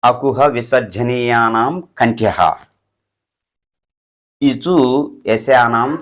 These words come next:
తాలుహు, ఇట్లా ఈ ఎనిమిదిటికి సంబంధించిన శ్లోకాలు ఉన్నాయి. ఆ శ్లోకాలు వస్తే మనం ఈ తేలిగ్గా గుర్తుపట్టవచ్చు. ఆ శ్లోకాలు, ఆ, తెలుగు సాహిత్యం వారికి అంతంత మాత్రంగా గుర్తుంటాయి. కాబట్టి ఎస్జిటి వారికి ఎలా గుర్తుంటాయి?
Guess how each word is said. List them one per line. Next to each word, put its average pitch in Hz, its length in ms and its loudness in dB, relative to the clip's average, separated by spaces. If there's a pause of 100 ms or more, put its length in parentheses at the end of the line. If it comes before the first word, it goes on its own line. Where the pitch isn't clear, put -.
తాలుహు, 113 580 2
ఇట్లా 123 320 2
ఈ 117 140 -4
ఎనిమిదిటికి 160 560 2
సంబంధించిన 151 500 -2
శ్లోకాలు 139 460 0
ఉన్నాయి. 87 200 -8
ఆ 85 200 2
శ్లోకాలు 156 480 0
వస్తే 156 500 -2 (320)
మనం 156 220 4
ఈ 156 120 6 (460)
తేలిగ్గా 147 520 2
గుర్తుపట్టవచ్చు. 98 800 -4
ఆ 120 160 4
శ్లోకాలు, 151 760 4 (340)
ఆ, 113 200 4
తెలుగు 135 280 2
సాహిత్యం 147 960 0
వారికి 147 500 2
అంతంత 147 340 0
మాత్రంగా 143 420 2
గుర్తుంటాయి. 85 640 -6 (100)
కాబట్టి 139 460 -2 (160)
ఎస్జిటి 143 400 0
వారికి 151 420 0
ఎలా 143 260 2
గుర్తుంటాయి? 131 580 -4